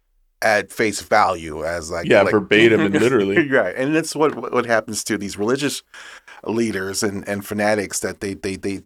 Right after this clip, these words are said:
Speaker 1: then they, they throw in this kind of, uh, morality concept to it, and it becomes someone to blame. It becomes, in this film, it's about the out-, uh, uh, the outside influence. It's about the whore who she,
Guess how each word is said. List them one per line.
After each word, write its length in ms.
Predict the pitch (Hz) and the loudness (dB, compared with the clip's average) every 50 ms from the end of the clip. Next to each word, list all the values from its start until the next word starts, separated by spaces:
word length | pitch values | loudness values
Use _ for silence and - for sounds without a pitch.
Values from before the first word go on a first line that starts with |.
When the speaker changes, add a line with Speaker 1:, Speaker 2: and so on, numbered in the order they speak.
| - | -6
Speaker 1:
then 180 | - 107 104 101 | -4 -4 -2 -2
they, 180 | 107 107 104 | -2 -2 -2
they 200 | 104 - - 110 110 | -4 -4 -6 -6 -4
throw 280 | - - 123 127 131 | 0 2 2 4 4
in 220 | 135 135 135 120 117 | 4 2 0 0 -2
this 140 | 110 101 - | -4 -4 -6
kind 180 | - - 110 101 | -4 -4 -4 -4
of, 120 | 95 - | -2 0
uh, 400 | - 104 101 98 95 95 87 90 - - | 0 0 0 0 -2 -2 -4 -6 -8 -8
morality 1200 | 104 104 104 101 98 101 113 127 139 147 151 135 107 104 98 98 98 98 98 98 98 98 95 101 117 117 _ _ _ _ _ - | -6 -2 -2 0 2 4 4 4 6 6 4 4 2 -2 -6 -6 -4 -4 -6 -6 -6 -8 -10 -12 -16 -20 _ _ _ _ _ -10
concept 540 | - - 107 107 120 117 - - 104 92 - - | -4 0 0 0 0 0 0 -2 -2 -4 -4 -6
to 160 | - 107 95 | -4 -4 -2
it, 240 | 87 85 85 _ _ _ _ _ _ _ _ _ _ _ _ _ - | -2 -4 -6 _ _ _ _ _ _ _ _ _ _ _ _ _ -6
and 120 | - 110 110 | -4 -2 -2
it 100 | 110 110 | -2 -2
becomes 540 | 123 120 - - 127 120 113 110 107 98 - | -4 -4 -2 0 0 0 0 -2 -4 -4 -4
someone 440 | - - - - 110 101 107 107 | -4 -2 0 0 0 0 0 -4
to 80 | 101 - | -4 -6
blame. 400 | 92 90 95 92 92 90 90 90 | -10 -10 -8 -8 -8 -8 -8 -10
It 80 | 87 82 | -10 -12
becomes, 680 | 87 95 - - 110 104 98 98 92 92 92 92 95 - _ _ _ _ _ _ _ _ _ _ _ _ _ _ | -12 -12 -8 -6 -6 -6 -6 -8 -12 -12 -14 -16 -16 -18 _ _ _ _ _ _ _ _ _ _ _ _ _ _
in 120 | - 143 143 | -2 0 2
this 160 | 170 190 185 | 2 2 2
film, 340 | - - 156 139 131 127 123 | 0 2 2 4 4 4 2
it's 200 | 120 117 117 - | 0 0 0 2
about 360 | 127 110 98 117 113 113 - | 0 2 2 2 0 0 0
the 160 | - - - - | 0 0 2 4
out-, 320 | 107 117 127 127 - - | 4 4 4 0 -2 0
uh, 140 | 127 117 110 107 - | 2 2 2 2 0
uh, 640 | 113 107 101 95 90 - 104 104 101 98 95 98 95 | -2 0 0 0 0 0 0 2 2 2 2 0 0
the 240 | 95 104 101 98 - - | 0 -2 -2 -2 -2 0
outside 460 | 85 107 117 117 - - 110 104 98 123 | 2 2 2 2 2 0 0 0 0 -4
influence. 500 | 135 135 123 - 104 95 80 80 82 - | -4 -4 -4 -4 -4 -4 -4 -4 -6 -6
It's 160 | 107 104 - | -6 -4 -4
about 280 | 123 - 110 110 - | -2 0 0 0 0
the 80 | - 101 | -2 -6
whore 580 | - - - 123 127 120 110 95 90 92 90 92 | -4 -2 0 2 4 4 4 2 0 -4 -8 -6
who 420 | 110 107 101 104 92 82 87 92 92 | -4 -2 -2 -2 -2 -2 -2 -4 -4
she, 260 | - - 123 104 - | -4 -6 -8 -8 -10